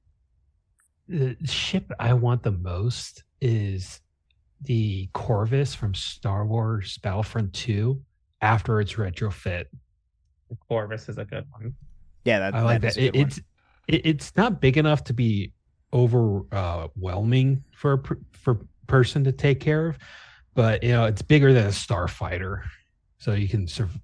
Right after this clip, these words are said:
Speaker 1: do, like, business, do hauling and whatnot.
Speaker 3: That's true.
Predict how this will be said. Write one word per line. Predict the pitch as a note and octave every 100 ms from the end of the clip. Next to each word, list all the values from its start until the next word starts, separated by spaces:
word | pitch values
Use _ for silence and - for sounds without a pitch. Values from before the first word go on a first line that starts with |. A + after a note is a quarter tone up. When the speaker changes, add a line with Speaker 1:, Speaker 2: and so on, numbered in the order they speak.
| - - _ -
Speaker 1:
do, | C#3+ C3
like, | A2 F2+ -
business, | A#2 G#2+ A#2+ G#2 -
do | G#2+
hauling | F#2+ - A2 A2 A2 A2
and | G#2+
whatnot. | G#2 G#2 A2 A2 G#2+ A2 - - _ _ - _ _ _ _ _ -
Speaker 3:
That's | E3+ -
true. | G2+ A2+